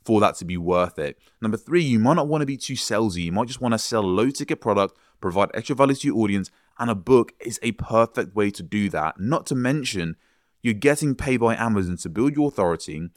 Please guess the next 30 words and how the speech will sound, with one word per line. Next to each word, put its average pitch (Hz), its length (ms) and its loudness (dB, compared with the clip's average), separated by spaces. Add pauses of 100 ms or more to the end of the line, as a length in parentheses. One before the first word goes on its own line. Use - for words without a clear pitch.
(240)
to 123 260 4
grow 113 380 8
your 160 200 6
podcast, 110 680 0
because 92 220 -6
again, 87 220 -2
in 92 60 0
the 98 80 2
book, 95 240 -2
you 90 60 -18
can 90 140 -8
publish 92 360 -4
and 95 120 -6
talk 110 180 -2
about 85 240 -6
that. 80 200 -4 (240)
And 135 200 2
also, 160 540 6 (260)
if 127 160 -10
you 127 80 -2
have 131 100 0
a 127 60 0
back-end 117 540 0
product, 98 360 0
like 98 160 -6
an 92 140 -8
offer 98 320 -2
or 90 40 0
coaching 123 340 -2
program, 80 420 -4